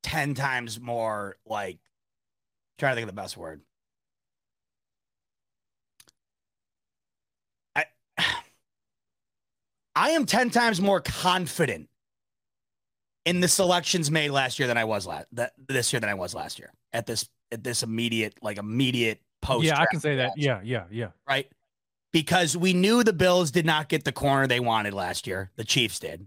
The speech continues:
Speaker 1: We know that because they, it, it just happened. It happened that way. The, the, the, the, the Chiefs, the Chiefs moved before the Bills, and then Bean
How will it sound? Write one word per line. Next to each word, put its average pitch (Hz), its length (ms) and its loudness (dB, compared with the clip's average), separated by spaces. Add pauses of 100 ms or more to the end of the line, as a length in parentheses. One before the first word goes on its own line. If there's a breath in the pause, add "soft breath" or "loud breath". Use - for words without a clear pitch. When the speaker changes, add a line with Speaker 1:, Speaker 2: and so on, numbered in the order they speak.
Speaker 1:
We 120 80 -4
know 123 200 2
that 78 260 -8 (320)
because 117 240 -4
they, 120 140 -2
it, 127 240 -6
it 123 60 -8
just 131 180 -2
happened. 117 380 -2
It 113 100 -6
happened 131 340 -2
that - 140 -12
way. - 160 -18 (420)
The, 113 160 -2
the, 127 240 -2
the, 127 80 -10
the, 123 200 -2
the 127 180 -2
Chiefs, 175 360 2 (440)
the 147 80 2
Chiefs 202 360 2
moved 175 280 6
before 156 320 4
the 139 80 0
Bills, 120 380 2
and 120 80 -4
then 123 240 -2 (340)
Bean 135 500 2